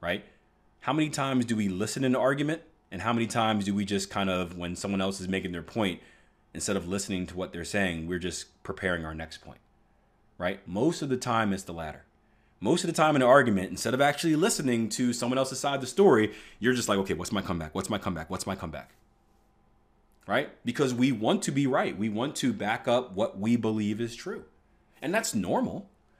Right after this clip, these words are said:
The problem is w-, we need to be open to, I guess, admitting that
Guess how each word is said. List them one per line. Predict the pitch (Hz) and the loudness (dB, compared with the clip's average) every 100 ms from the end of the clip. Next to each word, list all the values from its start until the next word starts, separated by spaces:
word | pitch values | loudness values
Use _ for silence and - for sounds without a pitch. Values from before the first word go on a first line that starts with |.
| _ _ _ _ _ - | _ _ _ _ _ -8
The | |
problem | - - 170 277 160 | -6 0 0 2 0
is | 90 82 101 113 | -2 -6 -10 -10
w-, | - 117 | -10 -6
we | 120 127 | -2 0
need | 131 | 0
to | 123 | 2
be | 113 | 4
open | 110 131 120 107 | 4 2 2 0
to, | 98 - 104 101 101 98 98 - _ _ _ _ _ _ _ _ _ _ _ - | -2 -4 -2 0 0 -2 -4 -8 _ _ _ _ _ _ _ _ _ _ _ -6
I | 101 | 0
guess, | 113 - - | 0 0 -6
admitting | 101 95 123 240 120 | -4 -2 -2 -2 -4
that | 87 87 95 | -4 -4 -6